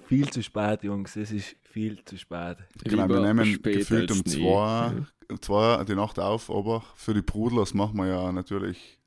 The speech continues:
Speaker 2: es gern, dass wir auch noch mitten in der Nacht quasi aufstehen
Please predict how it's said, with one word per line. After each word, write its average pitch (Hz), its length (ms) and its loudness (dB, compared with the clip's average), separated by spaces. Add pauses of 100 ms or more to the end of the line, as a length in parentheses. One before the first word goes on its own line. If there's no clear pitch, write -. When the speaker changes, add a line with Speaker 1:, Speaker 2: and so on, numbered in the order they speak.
Speaker 2:
es - 240 -6
gern, 95 320 0
dass 87 180 -6
wir 92 140 -6
auch 92 40 -4
noch 92 100 0
mitten 98 240 -2
in 92 60 -2
der 87 180 -4
Nacht - 260 -8
quasi - 380 -6
aufstehen 98 580 -2